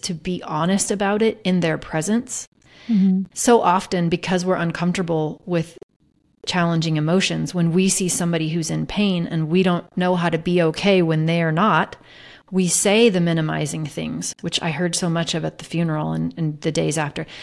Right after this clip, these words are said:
Speaker 1: "They're in a better place. At least he's no longer suffering. Don't worry, you're young. You'll find someone else." Like, all these things that we say because we just don't know how to be with someone who's in pain.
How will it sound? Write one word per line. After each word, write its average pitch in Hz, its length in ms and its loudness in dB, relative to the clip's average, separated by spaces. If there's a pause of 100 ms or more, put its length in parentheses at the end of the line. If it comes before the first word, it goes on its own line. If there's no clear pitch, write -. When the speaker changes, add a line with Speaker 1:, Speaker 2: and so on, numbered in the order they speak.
(140)
Speaker 1:
"They're 170 140 -2
in 165 100 0
a 156 60 -2
better 151 240 -2
place. 226 420 0
At - 80 -6
least - 220 -4
he's 165 180 -4
no 151 80 0
longer 147 260 -2
suffering. 196 600 0
Don't 151 240 -2
worry, 156 260 0
you're 147 140 -2
young. 208 440 2
You'll 185 140 0
find 151 280 -6
someone 165 360 -6
else." 196 260 -4
Like, 175 160 -6
all 220 200 4
these 214 260 0
things 185 280 -4
that - 120 -6
we 165 100 -4
say 240 380 2
because 175 420 -2 (440)
we 196 260 6
just 185 240 2
don't 170 160 0
know 170 80 -4
how 170 140 -2
to 156 80 -4
be 180 320 2
with 170 180 0
someone 160 320 -4
who's 160 220 -2
in 160 120 -2
pain. 165 360 -2